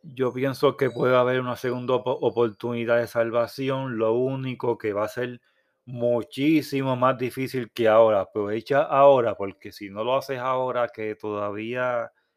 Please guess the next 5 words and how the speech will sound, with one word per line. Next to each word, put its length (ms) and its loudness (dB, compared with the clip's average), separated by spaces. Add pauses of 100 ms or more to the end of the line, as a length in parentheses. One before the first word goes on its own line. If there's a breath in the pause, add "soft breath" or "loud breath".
(380)
es 260 -8
relativamente 880 -4
fácil 720 -2
en 200 -12
comparación 1160 -8